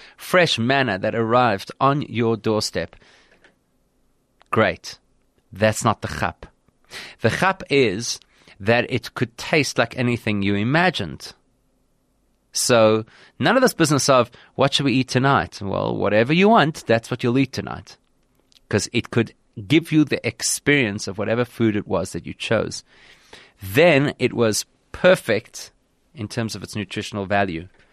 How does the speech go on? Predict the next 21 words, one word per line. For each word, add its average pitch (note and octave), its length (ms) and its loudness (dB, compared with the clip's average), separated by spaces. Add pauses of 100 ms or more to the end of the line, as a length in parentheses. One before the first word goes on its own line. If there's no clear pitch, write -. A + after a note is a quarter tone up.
(480)
There A2+ 260 4 (120)
still A#2+ 320 0
is G#2+ 160 0
no G#2 120 0
such - 480 -6
food, - 400 -6 (340)
right? G#2 320 -2
Something G2 280 -6
that F#2 160 0
has F#2+ 280 0 (360)
absolute B2 440 -2
nutritional G#2+ 460 -4
value F#2 400 -2 (760)
to A#2 100 -2
the G#2+ 80 0
point B2 300 0
that G#2+ 120 -4
there A2 100 -2
was G#2 160 -4
no A#2 120 2
waste. - 560 -2